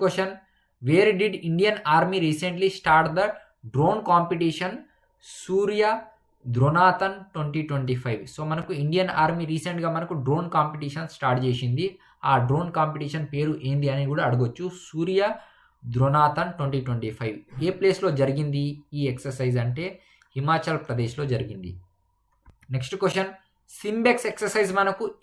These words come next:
ఏ, ఓకే, so నెక్స్ట్ క్వశ్చన్, సింబెక్స్ ఎక్సర్సైజ్ మనకు ఏ ఏ కంట్రీస్ నేవీస్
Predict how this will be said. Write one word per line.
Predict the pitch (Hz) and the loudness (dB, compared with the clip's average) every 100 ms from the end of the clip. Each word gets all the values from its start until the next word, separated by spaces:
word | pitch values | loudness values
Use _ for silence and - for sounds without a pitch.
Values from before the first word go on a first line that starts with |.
| 190 | 6
ఏ, | 220 226 220 - _ _ _ _ _ 190 | 8 6 0 -10 _ _ _ _ _ -2
ఓకే, | 185 196 | -2 0
so | 185 | -2
నెక్స్ట్ | - - | -2 -4
క్వశ్చన్, | 190 135 123 | -2 -2 -2
సింబెక్స్ | 190 214 233 214 | -4 0 -2 -2
ఎక్సర్సైజ్ | - 202 202 190 180 | -6 -6 0 0 0
మనకు | 185 185 196 180 | -2 -4 -4 4
ఏ | 208 220 | 6 6
ఏ | 214 | 2
కంట్రీస్ | 185 185 208 - | -4 -2 -6 -4
నేవీస్ | 165 175 185 | -4 -2 -2